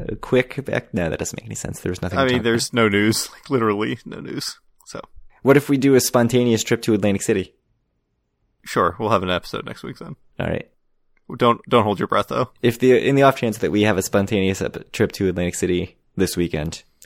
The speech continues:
Speaker 1: we'll have an
Speaker 2: Yes.
Speaker 1: episode next week.
Speaker 2: Let me tell you how likely that is when I have stuff on the calendar this weekend and also just get back from a week in Europe.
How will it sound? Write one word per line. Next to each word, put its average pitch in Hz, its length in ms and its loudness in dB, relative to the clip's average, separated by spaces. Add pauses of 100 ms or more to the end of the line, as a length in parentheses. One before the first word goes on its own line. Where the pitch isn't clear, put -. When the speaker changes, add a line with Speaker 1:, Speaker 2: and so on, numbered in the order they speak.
(320)
Speaker 1:
we'll 95 100 0
have 95 120 2
an - 60 0
Speaker 2:
Yes. - 80 -2
Speaker 1:
episode - 280 -8
next - 200 -12
week. - 260 -12 (800)
Speaker 2:
Let 131 100 -2
me 127 100 0
tell 131 140 0
you 120 200 0
how 113 140 -4
likely 110 340 -6
that 113 120 -8
is 101 320 -12
when 120 120 -10
I 120 100 -8
have 127 240 -8
stuff - 340 -4
on 120 140 -4
the 110 80 -4
calendar 98 440 -2
this 101 200 -10
weekend 113 560 -8
and 110 180 -6
also 104 600 -4 (340)
just - 220 -10
get 117 140 -10
back - 220 -12
from - 140 -14
a 127 40 -14
week 123 220 -12
in - 60 -14
Europe. - 280 -14